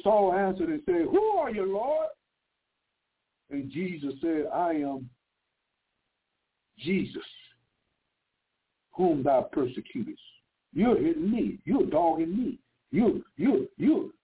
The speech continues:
you are trying to get rid of me. And Paul,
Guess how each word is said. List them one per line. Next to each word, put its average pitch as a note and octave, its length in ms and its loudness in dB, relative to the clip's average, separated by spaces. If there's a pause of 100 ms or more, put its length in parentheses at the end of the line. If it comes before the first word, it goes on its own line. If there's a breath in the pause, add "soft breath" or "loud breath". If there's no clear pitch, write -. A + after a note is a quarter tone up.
you G#3+ 300 -2
are A#2 40 -10 (200)
trying F#3+ 280 -2
to F3+ 60 -4
get G#3+ 160 -2
rid B3 180 -2
of A#3+ 100 -4
me. D4 280 -2 (840)
And E4 280 -2 (540)
Paul, F3+ 500 2